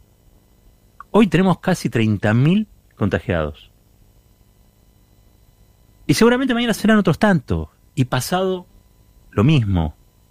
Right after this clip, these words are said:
Esto es lo que se llama la segunda ola. Estamos adentro de la ola.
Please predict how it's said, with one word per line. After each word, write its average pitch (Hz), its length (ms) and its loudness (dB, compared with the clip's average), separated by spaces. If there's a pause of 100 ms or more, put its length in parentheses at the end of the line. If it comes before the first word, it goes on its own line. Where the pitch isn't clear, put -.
(2000)
Esto 175 200 2
es - 0 -
lo 170 80 4
que 123 60 2
se 120 60 2
llama 156 380 2
la 104 140 -2
segunda 127 380 2
ola. 110 240 0
Estamos 139 420 -2
adentro 120 420 -2
de 82 80 -2
la 110 100 -2
ola. 80 300 -4